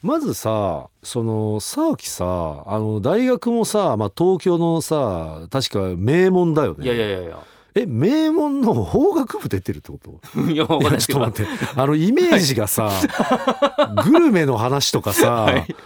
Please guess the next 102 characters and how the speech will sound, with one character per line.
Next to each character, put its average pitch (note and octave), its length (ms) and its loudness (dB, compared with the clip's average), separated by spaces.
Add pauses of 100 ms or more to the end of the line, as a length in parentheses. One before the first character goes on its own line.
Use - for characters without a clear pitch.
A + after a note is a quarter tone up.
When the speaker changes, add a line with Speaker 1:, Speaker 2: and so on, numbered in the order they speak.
(220)
Speaker 1:
あ B2+ 180 0
の、 B2+ 100 2
エ D3+ 100 4
ン A#3+ 120 2
タ B3+ 160 2
メ B3 100 2
の G#3 60 4
話 A3+ 340 2
と D#3 120 2
か A2+ 120 0
し - 160 -2
か G2+ 100 -2
し - 220 2
な A3+ 140 4
い F3+ 80 2
か G#2+ 140 -2
ら F2 100 -6
さ、 G#2 160 -2
Speaker 2:
は F#2+ 240 -2
い。 E2 80 -8 (100)
Speaker 1:
そ - 160 -4
う、 C#3+ 40 2
イ F#3 120 0
メ F#4 200 4
ー D4 40 4
ジ C3 160 0
な B2+ 140 2
い G#2+ 40 0
の F#2 100 -2
よ、 F2 40 -4
法 C#3 300 2
学 B2 240 0
部 G2+ 80 0
っ - 20 -4
て - 100 -12
言 G2+ 80 0
わ G2 60 -2
れ F#2+ 60 -2
て G2 140 -4
も。 E2 220 -10
Speaker 2:
い G#2+ 80 -12
や、 A#2 140 -4 (140)
う - 20 -10
ん、 C#3 460 -4
全 D3 220 -6
然 G3 180 -2
ダ F3+ 100 2
メ G3 80 0
で D#3 60 0
す - 80 -12
よ、 F#2+ 80 -8
で F#2+ 80 -6
も E2+ 80 -8
本 B2 160 -6
当 B2 120 -8
に。 A2 200 -8 (180)
Speaker 1:
え、 G#3+ 80 -4
で C4 60 -6
も B3+ 80 -2
卒 A#3+ 300 -4
業 B3+ 180 2
し - 80 -4
た A3+ 100 0
っ - 60 -4
て - 100 -10
こ F#2+ 80 -4
と A3+ 80 -4
だ - 80 -6
よ G#3+ 60 0
ね。 F#3 60 0
Speaker 2:
卒 F#2 100 -4
業 F2+ 60 -2
し D2+ 60 -10
ま - 60 -10
し - 20 -8
た。 A#2+ 60 -2
は G#2+ 60 0
い。 - 40 -2
Speaker 1:
す D#3+ 160 0
ご D#4+ 240 4
い D#4 120 4
ね。 F#2+ 240 -2
Speaker 2:
い - 20 -4
や C#3 60 -4
い B2+ 40 -2
や A#2+ 80 0
い A2+ 40 0
や、 G#2 100 -2
も E2 300 -14
う、 - 40 -20 (360)
大 E3 200 -10
変 E3 220 -8
で C#3+ 100 -8
し - 100 -16
た、 F#2 100 -16
本 F#2 180 -14
当 F#2+ 140 -14
に、 F2+ 100 -12 (100)
テ A#2+ 100 -14
ス - 120 -18
ト F#2 120 -14
が。 D#2+ 140 -12